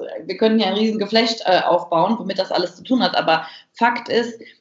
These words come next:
dass die nächste Generation nicht mehr gleichermaßen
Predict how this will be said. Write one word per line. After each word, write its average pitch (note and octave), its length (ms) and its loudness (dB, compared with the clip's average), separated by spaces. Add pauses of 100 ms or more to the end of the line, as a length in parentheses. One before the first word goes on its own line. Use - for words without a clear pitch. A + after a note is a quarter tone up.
dass F#3 380 2
die F3 220 -4
nächste A3+ 320 -2
Generation F#3+ 760 0
nicht G3+ 460 -2
mehr F#3+ 360 2
gleichermaßen E3+ 840 0